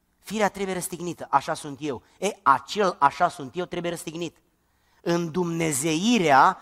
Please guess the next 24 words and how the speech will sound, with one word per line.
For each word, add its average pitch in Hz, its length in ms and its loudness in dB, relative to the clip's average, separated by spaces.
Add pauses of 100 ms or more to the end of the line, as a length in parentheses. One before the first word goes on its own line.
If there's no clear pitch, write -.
(160)
înseamnă 180 680 2
pocăință, 170 920 -4 (100)
mântuire, 151 760 -4 (100)
naștere 160 480 -4
din 143 200 -8
nou 170 300 -2 (100)
și - 120 -16
maturizare 139 640 -6
spirituală. 123 640 -14 (280)
Pe 147 100 -2
acestea 165 420 -2
le 139 140 -4
face 151 320 -4
Duhul 147 320 -6
lui 147 120 -6
Dumnezeu. 131 580 -6 (340)
De 156 180 4
aceea 214 340 6
Biblia 185 320 2
spune, 170 280 -4
„Fiți - 380 -8
plini 151 260 -4
de 139 80 0
Duh.” 131 220 -4